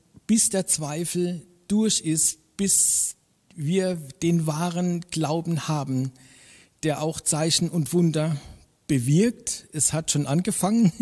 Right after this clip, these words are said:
<laughs> durch die Treue Gottes und, ähm, ja, aber wir mussten die vierzehn Monate sehr stark gegen Zweifel ankämpfen.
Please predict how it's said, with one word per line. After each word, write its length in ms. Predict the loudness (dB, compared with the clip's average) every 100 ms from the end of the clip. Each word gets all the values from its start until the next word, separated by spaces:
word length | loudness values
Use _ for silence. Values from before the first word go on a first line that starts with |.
| -4 -4 -8 -10
<laughs> 500 | -14 _ -18 -10 -2
durch 200 | -2 -2
die 100 | -4
Treue 340 | -2 -2 -2
Gottes 540 | 0 -2 0 0 -2 -4 -2
und, 580 | 0 2 0 0 -2
ähm, 420 | 0 2 2 0 -2 -10 -20 -8
ja, 320 | -6 -6 -8 -14 _ _ -10
aber 480 | -6 -2 -4 -4 -2
wir 120 | 2
mussten 480 | 2 2 0 -4 -4
die 80 |
vierzehn 360 | -4 -4 -2 -2
Monate 440 | -2 -2 -4 -2
sehr 220 | -2 -2 -2
stark 340 | -4 -6 -8
gegen 260 | -8 -6 -4
Zweifel 500 | -4 -6 -8 -10 -6
ankämpfen. 720 | -8 -6 -8 -6 -8 -8